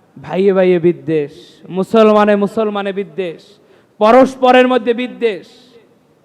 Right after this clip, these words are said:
মুশাহিন এমন একটা শব্দ যার মধ্যে শুধু বিদ্বেষ দিয়ে এর অর্থ প্রকাশ করা সম্ভব নয়। যেমন আমরা আরবিতে বলি না আল্লাহ রিজিক দাতা, রিজিকের কোনো বাংলা হয় না। রিজিকের কোনো কি হয় না?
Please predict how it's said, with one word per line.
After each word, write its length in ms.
মুশাহিন 580
এমন 340
একটা 280
শব্দ 400
যার 200
মধ্যে 220
শুধু 220
বিদ্বেষ 520
দিয়ে 200
এর 60
অর্থ 280
প্রকাশ 400
করা 180
সম্ভব 400
নয়। 180
যেমন 320
আমরা 320
আরবিতে 340
বলি 240
না 160
আল্লাহ 220
রিজিক 340
দাতা, 320
রিজিকের 520
কোনো 200
বাংলা 300
হয় 180
না। 140
রিজিকের 440
কোনো 200
কি 140
হয় 160
না? 140